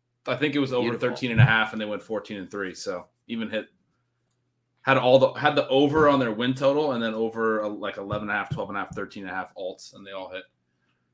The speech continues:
Speaker 2: Did you
Speaker 1: So, yeah.
Speaker 2: have, uh, any Sky Moore anytime T D props over at, uh,
Speaker 1: I
Speaker 2: Stealing Lines?
Speaker 1: I did not, no.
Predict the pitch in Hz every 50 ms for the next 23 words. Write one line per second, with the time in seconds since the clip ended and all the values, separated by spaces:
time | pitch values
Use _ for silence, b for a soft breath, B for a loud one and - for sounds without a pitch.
0 | _ _ _ _ _ _ _ - 120 117 143 151 151 151 151 147 143 147 156 -
1 | 151 143 139 139 - 160 160 156 160 160 160 156 156 - - - 160 135 139 147
2 | 147 143 143 143 143 147 143 143 143 - 143 139 139 131 - - 143 139 147 147
3 | 147 151 165 160 160 170 165 - - 156 147 143 147 139 135 135 135 135 - -
4 | 147 143 135 - - - 135 131 131 131 131 131 143 170 180 - - _ _ _
5 | _ - 110 123 131 127 113 123 110 101 104 101 98 95 92 90 - - 95 98
6 | 95 95 92 87 -